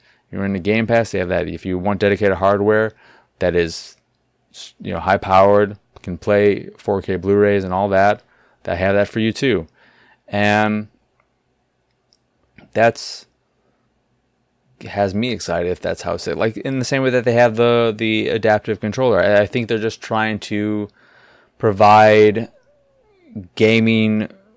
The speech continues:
uh, ways of gaming to anyone and everyone who wants it, and that's why they have their Play Anywhere with the P C, and they're, they're more open with P C and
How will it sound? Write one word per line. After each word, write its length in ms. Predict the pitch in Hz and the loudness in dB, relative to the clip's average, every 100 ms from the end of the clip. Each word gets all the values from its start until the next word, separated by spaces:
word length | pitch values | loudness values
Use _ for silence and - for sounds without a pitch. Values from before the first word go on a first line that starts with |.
| _ _ _ _ - | _ _ _ _ -10
uh, 280 | 71 - - | -6 -6 -6
ways 340 | - 107 110 104 | -4 0 0 0
of 120 | 95 | -2
gaming 440 | 101 104 104 104 | 0 0 0 -2
to 480 | 101 - 104 104 - _ _ _ _ _ - | -4 -4 -2 -2 -6 _ _ _ _ _ -8
anyone 440 | 117 120 113 113 | -4 -2 0 0
and 140 | 107 101 | -2 -2
everyone 500 | 101 95 87 85 87 | -4 -4 -6 -6 -10
who 240 | 85 87 | -10 -8
wants 520 | 87 - 90 90 85 | -8 -10 -8 -8 -8
it, 140 | 87 - - | -12 -12 -12
and 140 | 95 | -8
that's 200 | 92 - | -8 -6
why 560 | 92 90 92 95 - - - 165 117 | 0 0 0 -4 -8 -16 -20 -16 -6
they 240 | 95 95 | -4 -4
have 260 | 82 95 90 | -4 -4 -4
their 160 | 95 | -6
Play 260 | - 104 95 | -4 -4 -4
Anywhere 280 | 95 95 92 | -4 -2 -4
with 120 | 92 | -6
the 40 | |
P 180 | - 98 | -8 -8
C, 220 | 90 98 | -6 -8
and 100 | 90 | -6
they're, 160 | 87 90 | -6 -6
they're 120 | 92 | -6
more 240 | 92 90 | -4 -4
open 180 | 92 98 | -4 -6
with 140 | 90 - | -10 -8
P 160 | 95 | -8
C 260 | - 98 90 | -6 -6 -6
and 240 | 92 90 | -6 -10